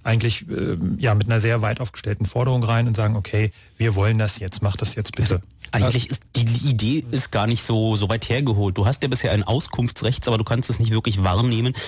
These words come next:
Speaker 2: wenn du nicht Bescheid sagst. Das ist eigentlich nur eine Regelungslücke, die wir da versuchen, dann mal durch politischen Druck zu, zu schließen.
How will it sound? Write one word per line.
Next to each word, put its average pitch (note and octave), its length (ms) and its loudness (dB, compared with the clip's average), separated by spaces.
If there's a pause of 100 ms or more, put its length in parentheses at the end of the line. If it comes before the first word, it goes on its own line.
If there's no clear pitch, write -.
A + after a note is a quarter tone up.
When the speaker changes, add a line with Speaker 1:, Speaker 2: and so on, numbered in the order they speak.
Speaker 2:
wenn A2+ 100 0
du A#2 60 4
nicht A2+ 120 0
Bescheid A2 340 -2
sagst. F2+ 300 -2
Das A2 60 0
ist A2+ 60 0
eigentlich B2 220 0
nur B2+ 120 2
eine A#2 120 2
Regelungslücke, B2 680 0
die A2 120 2
wir A2+ 80 2
da A2 100 2
versuchen, A2 360 0
dann G#2 120 2
mal G2+ 120 2
durch G2 160 -2
politischen G#2+ 440 0
Druck - 280 -4
zu, F#2+ 220 0 (240)
zu - 100 -6
schließen. A2 460 0